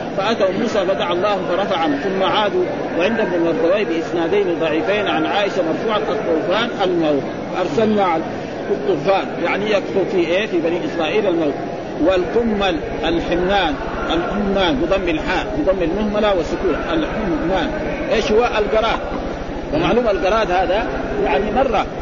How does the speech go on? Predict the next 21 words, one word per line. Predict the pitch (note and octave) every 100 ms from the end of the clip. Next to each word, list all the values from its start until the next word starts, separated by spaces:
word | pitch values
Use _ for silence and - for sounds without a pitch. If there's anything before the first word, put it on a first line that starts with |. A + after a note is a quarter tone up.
| -
خصوصًا | A#3 G#3+
يعني | F#3+ F#3 E3 E3+
مع | E3+ E3 - - - - D3
إذا | E3 E3
رآه، | F#3+ G#3+
يعني، | F#3 E3 E3+ E3 D#3 D#3
الناس | E3+ - G3
لما | E3+ -
كان، | G#3
نحن | F3 D#3 F#3 D#3+ D#3 E3+ F3
رأينا | F3+ A3 F#3
في | D#3+
الم-، | D3+ D#3 - C#3 D3 -
في، | C#3 B2+ - - D3
في | -
طريق | G#3+ G3
المدينة | E3 D3 F#3+ E3+ D#3+ C#3
أيام | D3+ F#3 D#3+
ما | E3
كان | F#3 D#3+
الناس | E3